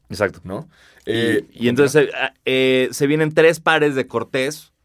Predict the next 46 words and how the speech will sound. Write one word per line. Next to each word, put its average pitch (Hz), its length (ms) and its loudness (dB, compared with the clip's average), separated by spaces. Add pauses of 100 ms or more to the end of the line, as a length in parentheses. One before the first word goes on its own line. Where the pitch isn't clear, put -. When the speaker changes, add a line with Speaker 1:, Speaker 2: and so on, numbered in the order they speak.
Speaker 1:
que 117 100 -10
lo 113 120 -6
que 117 80 -14
tienen 135 220 -6
de 135 80 -6
chido 131 260 2
es, 123 160 -6
uno 170 340 2
trae 147 220 2
el 143 100 0
swoosh 135 380 -4
original 120 640 -2
de 123 80 -4
Nike, 120 380 -4
que 107 100 -8
fue 101 160 -10
como 104 160 -6
el 98 80 -4
primer 101 280 -6
diseño 104 280 -8
que 107 80 -6
le 98 80 -4
hicieron, 107 420 -2 (380)
que 98 120 0
es 98 80 0
distinto, 104 400 -6
es 98 60 -6
un 95 80 -6
poquito 95 300 -4
más 95 240 -4
finito. 110 400 -2
Speaker 2:
Que 120 60 -8
pagaron 95 400 -10
treinta 92 280 -12
dólares 92 300 -12
por 117 140 -10
él. 117 140 -10
Speaker 1:
Así 92 260 -2
es. 143 180 -4 (340)
Pero 107 320 2
eventualmente 104 540 -4
volvieron 101 260 0
accionista 92 420 -8
a 87 40 -8
la 90 80 -8
doña. 87 200 -10